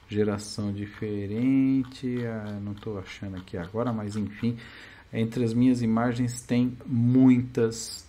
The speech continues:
é, muito bacanas. Aqui, a ferramenta também oferece um outro negócio que dificilmente se encontra em outras ferramentas, tá? É o tal do Prompt Generation, que ele faz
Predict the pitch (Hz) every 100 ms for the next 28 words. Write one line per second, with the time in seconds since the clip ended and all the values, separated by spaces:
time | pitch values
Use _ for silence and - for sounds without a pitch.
0 | - 113 107 107 110 107 117 104 104 -
1 | 92 80 - - - - - 165 185 101
2 | - 104 - 120 127 123 127 - 120 131
3 | 135 143 135 135 139 127 202 220 170 120
4 | 120 135 - 135 127 170 170 170 156 -
5 | 160 147 147 143 143 131 135 131 131 -
6 | 139 139 131 98 110 - - - 101 -
7 | - - - 113 107 131 131 127 - 131
8 | 139 135 - 104 92 110 110 117 143 143
9 | 139 127 - 131 127 - - - - -
10 | 120 113 107 - 110 104 98 -